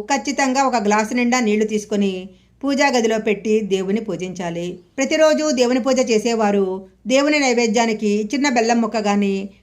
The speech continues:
కొద్దిగా కలకండ గాని పెట్టినా సరిపోతుంది. దేవుని పూజలో పంచదారను నైవేద్యంగా పెట్టినట్లయితే ఇంట్లో ఉన్న చిన్నపిల్లలకు ఎలాంటి నరదిష్టి తగలకుండా ఎప్పుడూ ఆరోగ్యంగా ఉంటారు. పటిక బెల్లాన్ని నైవేద్యంగా సమర్పించినట్లయితే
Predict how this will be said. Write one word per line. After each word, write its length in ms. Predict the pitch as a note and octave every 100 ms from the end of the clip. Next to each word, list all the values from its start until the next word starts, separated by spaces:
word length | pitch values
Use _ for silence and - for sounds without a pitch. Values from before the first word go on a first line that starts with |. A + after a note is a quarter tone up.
| _
కొద్దిగా 320 | C#4+ C#4 C#4+
కలకండ 420 | C4+ A3+ A3 B3
గాని 240 | A#3 A3+ A3+
పెట్టినా 340 | G#3 - G3
సరిపోతుంది. 720 | A#3 F3 E3+ G3 G3 F3 F3 F3+ F3+ - _ _ _ _ _ _ _ _
దేవుని 320 | G#3 C#4+ D#4 D#4+
పూజలో 380 | D#4+ D4+ D4 C#4+
పంచదారను 580 | A#3+ G#3 A#3+ C4 C4+
నైవేద్యంగా 540 | C4 G#3 A#3 A3 B3 B3+
పెట్టినట్లయితే 720 | G#3+ G3+ G#3 G#3 F#3+ G3 F#3 F3+ F3+ - _ -
ఇంట్లో 300 | C4+ C4 D4+
ఉన్న 180 | C#4+ C#4
చిన్నపిల్లలకు 720 | C4+ A3+ A3+ A#3 A#3 A3 G#3+ G3 G3+ B3+
ఎలాంటి 360 | C#4 C#4+ C#4 C4
నరదిష్టి 440 | A#3 A3 G#3+ B3+
తగలకుండా 580 | A#3 G#3 G#3 G#3 G3 F#3+ F#3 G3 _ _ _ B3+
ఎప్పుడూ 360 | C4+ B3+ A#3+ C4+
ఆరోగ్యంగా 540 | F#3 G3 F#3+ F3+ G#3
ఉంటారు. 460 | G#3 F3 E3+ E3+ F3+ - _ _ _ _ _
పటిక 240 | A3 A#3 C#4+
బెల్లాన్ని 500 | D4 D4 C#4+ C4+ A#3+ A#3
నైవేద్యంగా 540 | G3+ G3+ A#3 C4 C4
సమర్పించినట్లయితే 920 | C4 G#3 G3+ A3+ A3 G#3 G#3 G3 G3+